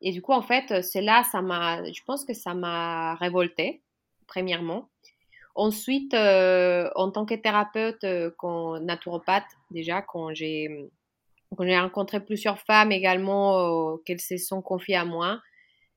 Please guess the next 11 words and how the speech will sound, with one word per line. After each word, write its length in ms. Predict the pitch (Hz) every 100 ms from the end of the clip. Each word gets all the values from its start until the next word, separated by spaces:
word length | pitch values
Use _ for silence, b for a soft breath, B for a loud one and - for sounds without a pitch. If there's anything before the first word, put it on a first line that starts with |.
| _
j'ai 140 | 208
vu 120 | 220
qu'il 120 | 254 226
y 60 |
avait 180 | 208 220
énormément 580 | 220 214 220 220 220 226
de 120 | 214
méconnaissances 800 | 196 196 196 196 190 214 208 196
de, 160 | 185
du 160 | 165 170
corps, 560 | - 180 196 240 -